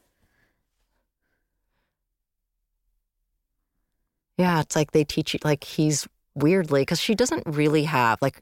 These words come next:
she loves her dad and her dad loves her.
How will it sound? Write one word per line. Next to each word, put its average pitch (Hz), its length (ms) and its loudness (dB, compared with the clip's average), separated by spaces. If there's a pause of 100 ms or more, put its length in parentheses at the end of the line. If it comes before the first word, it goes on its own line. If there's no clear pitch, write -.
(120)
she - 200 -2
loves 123 380 0
her 135 140 -2
dad 104 300 0
and 131 60 -6
her 127 100 -6
dad 107 240 -2
loves 117 320 -2
her. 113 380 -2